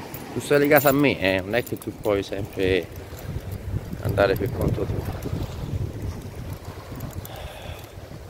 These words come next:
Il nostro risveglio è, è, è stato questo,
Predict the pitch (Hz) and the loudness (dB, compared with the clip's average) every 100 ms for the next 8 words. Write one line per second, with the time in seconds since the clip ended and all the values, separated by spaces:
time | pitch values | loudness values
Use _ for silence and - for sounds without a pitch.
0 | - - - - - - - - - - | -14 -12 -10 -10 -12 -8 -8 -8 -8 -8
1 | - - - - 165 165 165 156 190 208 | -10 -10 -4 4 4 6 2 6 8 8
2 | 185 131 107 - - - - - - - | 10 6 6 2 -12 -10 -10 -6 -8 -6
3 | - - 127 151 147 95 - - | -10 -4 -2 0 0 0 -2 -4